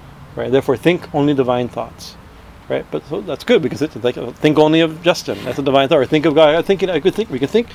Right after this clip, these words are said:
name by name all these beautiful divine thoughts of, of the Divine Mother,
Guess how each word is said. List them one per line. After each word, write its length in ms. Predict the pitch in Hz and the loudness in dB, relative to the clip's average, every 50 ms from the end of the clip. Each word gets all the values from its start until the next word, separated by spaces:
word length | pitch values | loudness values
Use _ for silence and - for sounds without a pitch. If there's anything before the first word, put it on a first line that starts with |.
| - - - - | -20 -14 -6 -2
name 200 | 147 143 147 143 | 0 2 2 2
by 140 | 147 147 | 2 2
name 220 | 147 160 165 151 139 | 2 2 2 2 2
all 160 | 139 147 151 | 2 2 2
these 140 | 151 151 139 | 2 0 0
beautiful 340 | 131 147 143 151 - 151 139 | 2 2 0 2 0 -2 -2
divine 320 | 139 131 135 135 135 127 | -2 0 0 0 0 0
thoughts 280 | - 135 131 127 - - | 0 0 -2 -2 -2 -8
of, 200 | 127 117 - - | -12 -12 -10 -10
of 120 | 131 123 | -8 -6
the 80 | 123 127 | -4 -4
Divine 240 | 123 120 120 123 120 | -2 -2 -2 -2 -4
Mother, 260 | 120 120 120 120 | -6 -6 -6 -8